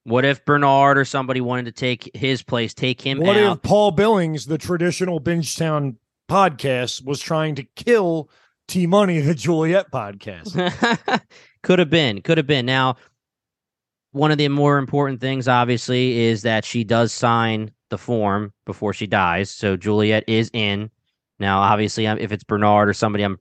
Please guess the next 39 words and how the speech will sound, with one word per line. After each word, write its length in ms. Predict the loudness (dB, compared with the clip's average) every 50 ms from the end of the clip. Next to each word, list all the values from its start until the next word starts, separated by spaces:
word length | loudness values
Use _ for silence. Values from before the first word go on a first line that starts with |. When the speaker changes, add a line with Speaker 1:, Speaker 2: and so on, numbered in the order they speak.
| _ -8
Speaker 1:
I'm 180 | -6 -6 -6 -2
guessing 360 | 0 0 0 0 0 -2 0
they're 140 | 0 0 2
hoping 320 | 2 2 2 2 0 -2
that 160 | -2 -4 -4 -4
she 100 | -6 -2
died 240 | 0 0 0 0
before 320 | 0 -2 0 2 2 4 4
that, 280 | 4 4 2 2 -2 -4 _ _ _ _ _ _
but 100 | -8 -6
she 100 | -6 -4
did 140 | -2 0 0
not. 300 | 2 2 4 2 2 -2 -6 _ _ _ _ _ _ _ _ _ _ _ _
Yost 260 | 0 2 2 2 0
was 120 | -2 -2 -2
about 300 | 0 0 2 0 0 -2
to 60 | -2
get 180 | -4 -4 -4 -2
some 180 | -4 -4 0
money, 420 | 0 2 2 2 0 0 -2 -4 -8 -12 _
and 140 | -10 -6
he 140 | -4 -4 -4
did 160 | -2 -2 -2
not 340 | 0 0 0 2 2 0 -2 -4 _ -8
get 220 | -4 -2 0 0 0
it 160 | -2 -4 -6 _ _ _ _ _ _ _ _ _ _
because 640 | -4 -4 -2 0 0 2 2 2 0 0 -2 -6 -14 _
the 120 | _ -6 -2
mayor 520 | -2 0 2 2 2 4 2 2 0 -4 _ _ -4
passes 340 | -2 -2 -2 -2 -2 -4
away. 520 | -2 -2 2 2 2 4 4 2 0 0 -2 -6
It's 100 | -8 -8
a 80 | -8 -8 _ -6
crazy 380 | 0 0 2 2 2 0 2
way 180 | 2 2 4 2
to 80 | 2
end 160 | 0 -2 -2 -2
the 120 | 0 0
episode. 680 | 0 0 0 -4 -4 -2 0 0 2 2 0 0 -2